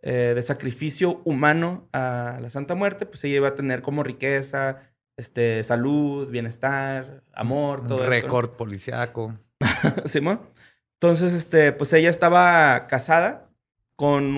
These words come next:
Speaker 1: un, un ruco, güey, que era cinco años menor que ella. Ella tiene ochenta y seis años en ese tiempo y, este, tenía un hi-, tenía un hijo el señor, ¿no? Eh, te digo que hacían estos sacrificios ante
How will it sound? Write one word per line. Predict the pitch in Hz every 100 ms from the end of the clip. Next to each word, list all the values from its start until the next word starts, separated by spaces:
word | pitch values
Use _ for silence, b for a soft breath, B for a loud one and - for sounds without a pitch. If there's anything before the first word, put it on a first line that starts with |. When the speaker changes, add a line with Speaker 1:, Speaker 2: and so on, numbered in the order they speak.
| 139
Speaker 1:
un, | 156 160 160 160 160 165
un | 156 170
ruco, | 180 208 214 240
güey, | 240
que | 175
era | 156 160 156
cinco | 160 160 165
años | 165 170 165
menor | 156 143 139
que | 165 190
ella. | 233 196
Ella | 160
tiene | 160
ochenta | 151 156 139
y |
seis | 127 135 175
años | 196 262 _ _ _ _ -
en |
ese | 123 123
tiempo | 170 180 226 226 -
y, | 190
este, | 185 - 135 123 117 - _ -
tenía | 131 135
un | 139
hi-, | 131
tenía | - 131 131
un | 143
hijo | 135 143
el |
señor, | 139 117 -
¿no? | 131 196 _ b b b _ -
Eh, | - 127 120 117 - - _ _ _ _
te | 151
digo | 147
que | 156
hacían | 156 151
estos | 160 165
sacrificios | 185 135 147 165 160
ante | 160 156 139 123 110 113